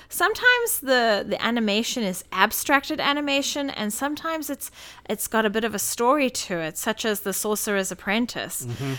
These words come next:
Speaker 1: This movie really had an impact on me. I go back to my thesis work and I look at the coloring choices that I made, and it had been a long time since I'd seen Fantasia, but, you know, I finished my thesis,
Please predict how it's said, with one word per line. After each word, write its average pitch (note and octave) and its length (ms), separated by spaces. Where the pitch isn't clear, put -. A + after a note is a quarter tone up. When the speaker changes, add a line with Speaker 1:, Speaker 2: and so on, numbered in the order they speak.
Speaker 1:
This D4+ 340
movie G#3 400
really F#3+ 300
had G3+ 380
an - 180
impact F3 480
on E3 140
me. E3 180
I G3+ 120
go B3 200
back A3 300
to - 160
my F#3 280
thesis D4 460
work F#3+ 220
and F3 100
I F#3 80
look A3+ 160
at B3+ 100
the - 60
coloring A#3 540
choices G3 480
that F3 120
I E3 100
made, F3+ 500
and A3+ 100
it B3 100
had C4+ 200
been C4+ 120
a C#4 100
long A#3 320
time A#3+ 440
since - 240
I'd F#3 220
seen G4+ 280
Fantasia, G#3 580
but, F#3+ 260
you A3 140
know, G3+ 160
I F#3+ 100
finished D#4 460
my B3 200
thesis, G3+ 760